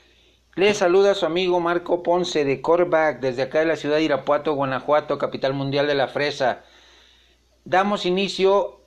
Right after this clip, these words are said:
al programa de hoy, que es Pócar de Ases más Comodín,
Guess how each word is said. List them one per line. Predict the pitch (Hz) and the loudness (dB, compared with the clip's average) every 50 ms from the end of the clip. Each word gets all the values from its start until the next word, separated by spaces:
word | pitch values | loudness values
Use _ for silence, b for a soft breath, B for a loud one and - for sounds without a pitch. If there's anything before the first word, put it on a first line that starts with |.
| _ | _
al | - 139 143 139 139 | -2 -2 -2 -2 -4
programa | 139 131 131 135 135 156 170 175 180 175 | -4 -2 -2 0 0 0 0 0 0 0
de | 165 156 156 | 0 2 2
hoy, | 160 175 175 180 180 180 180 180 | 4 4 6 6 4 2 0 -2
que | - 151 147 147 160 170 175 185 | -4 -4 -2 2 2 4 4 2
es | 180 180 - - - _ _ _ _ _ _ _ _ - _ | 2 -2 -6 -12 -18 _ _ _ _ _ _ _ _ -20 _
Pócar | - 185 196 196 - 190 180 165 | -4 -4 -2 0 0 0 2 2
de | 180 180 | 4 2
Ases | 180 180 180 185 190 185 180 - - | 2 2 2 0 0 0 -2 -4 -6
más | 151 147 135 127 - | -6 -4 -4 -6 -6
Comodín, | - 135 131 131 131 131 147 151 143 113 90 - - _ | -6 -4 -2 -2 0 0 0 0 -2 -4 -6 -10 -16 _